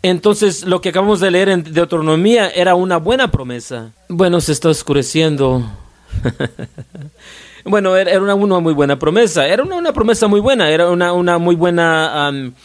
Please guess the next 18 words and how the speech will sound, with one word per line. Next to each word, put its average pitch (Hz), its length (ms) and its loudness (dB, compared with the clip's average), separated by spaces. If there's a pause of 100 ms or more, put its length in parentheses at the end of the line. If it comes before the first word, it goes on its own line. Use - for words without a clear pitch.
(400)
este, 151 720 0 (180)
un 180 200 0
pacto 196 480 -2
o 170 140 0
parte 220 360 -2
de 175 80 -4
ese 170 160 -6
pacto. 165 560 -8 (220)
Entonces, 202 520 -2
ah, 202 160 -2
vamos 233 220 -2
a 233 60 2
asumir 247 460 -2
que, 196 260 2
que 180 100 -4
ya 185 140 0
se 185 100 -2
retiró, 143 380 0